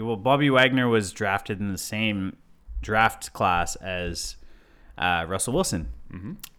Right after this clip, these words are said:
Speaker 1: Bobby Wagner was drafted in the second round that year and Russell Wilson in the third. Uh, end of an era, ten years
Speaker 2: Mm-hmm.
Speaker 1: for both of those players. Uh,
Speaker 2: Do you
Speaker 1: Bo-
Speaker 2: think Bobby Wagner retires now, or do you think he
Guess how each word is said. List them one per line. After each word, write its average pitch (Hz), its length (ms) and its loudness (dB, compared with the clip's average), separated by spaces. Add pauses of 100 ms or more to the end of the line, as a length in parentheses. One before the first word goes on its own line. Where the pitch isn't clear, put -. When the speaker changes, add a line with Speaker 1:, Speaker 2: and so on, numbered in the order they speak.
(260)
Speaker 1:
Bobby 113 240 0
Wagner 117 380 4
was 107 180 0
drafted 110 360 -2
in - 20 -6
the 98 80 -4
second 101 300 -4
round 92 260 -4
that 90 140 -6
year 98 240 -4
and 92 340 -6
Russell 92 260 -6
Wilson 90 280 -6
in 87 100 -6
the 82 80 -10
third. 95 340 -8 (800)
Uh, 92 340 2
end 120 180 0
of 147 80 0
an 147 100 0
era, 110 480 2 (260)
ten 131 220 2
years 127 460 0 (180)
Speaker 2:
Mm-hmm. 95 240 -12 (800)
Speaker 1:
for 110 120 -4
both 110 200 0
of 127 80 -8
those 101 220 -2
players. 80 500 -10 (260)
Uh, - 340 -18 (120)
Speaker 2:
Do - 100 -12
you 95 60 -8
Speaker 1:
Bo- 101 80 -6
Speaker 2:
think 95 200 -6 (560)
Bobby 87 240 -6
Wagner 82 300 -8
retires 78 460 -10
now, 135 140 -10
or 113 80 -10
do 76 100 -14
you 73 80 -14
think 73 200 -16
he 71 280 -16